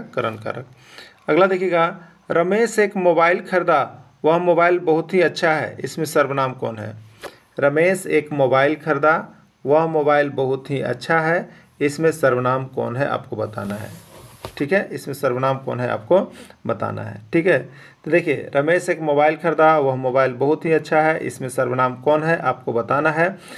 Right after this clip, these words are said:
तो आपको हम बता देते हैं, यहाँ पर देखिए सर्वनाम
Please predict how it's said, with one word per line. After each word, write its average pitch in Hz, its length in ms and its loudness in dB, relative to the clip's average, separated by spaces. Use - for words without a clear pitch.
तो 156 60 0
आपको 151 220 0
हम 165 60 0
बता 160 220 4
देते 156 240 -2
हैं, 170 100 2
यहाँ 147 160 0
पर 151 160 0
देखिए 147 220 -4
सर्वनाम 123 600 0